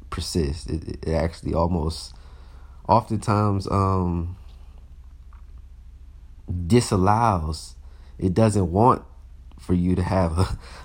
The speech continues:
a counterpoint. It, it, it, your, your comment towards a, uh, a twenty K plus retweeted or f-, shared post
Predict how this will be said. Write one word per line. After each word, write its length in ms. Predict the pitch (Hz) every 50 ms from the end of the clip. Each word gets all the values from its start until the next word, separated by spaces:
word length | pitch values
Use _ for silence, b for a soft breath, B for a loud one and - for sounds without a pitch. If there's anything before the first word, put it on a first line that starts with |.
| B -
a 60 | -
counterpoint. 760 | - - - 101 92 90 85 80 80 - 95 85 80 71 65
It, 440 | 85 92 73 - - - - - - B B B B B B B
it, 260 | - 87 90 - - -
it, 380 | - 69 69 64 - - - - - - b b b b b b b b - - - - - - - - - - - - - - - - - - - - - - - - - - - - - - - - - - - - - - - - - - - -
your, 260 | 71 78 87 104 101
your 260 | 76 85 101 104 104 92
comment 480 | - - 123 120 117 113 104 90 -
towards 360 | - 120 113 110 107 101 92
a, 180 | 104 104 101 98
uh, 420 | 98 98 95 95 92 85 - - - - - - - - - - - - - -
a 60 | -
twenty 340 | - - - 123 117 113 104
K 380 | - - 120 110 107 95 78 - - -
plus 460 | - 120 113 104 98 - - - - - - - - - - - - - - - - B B B B B B B B
retweeted 680 | - 87 110 117 110 110 - 113 120 113 107 98 90 - - - - - - - -
or 460 | - - 69 76 76 73 67 62 60 - - - - - -
f-, 280 | - - - - -
shared 580 | - - - - 139 131 117 107 104 98 - -
post 500 | - 131 127 127 120 107 104 - -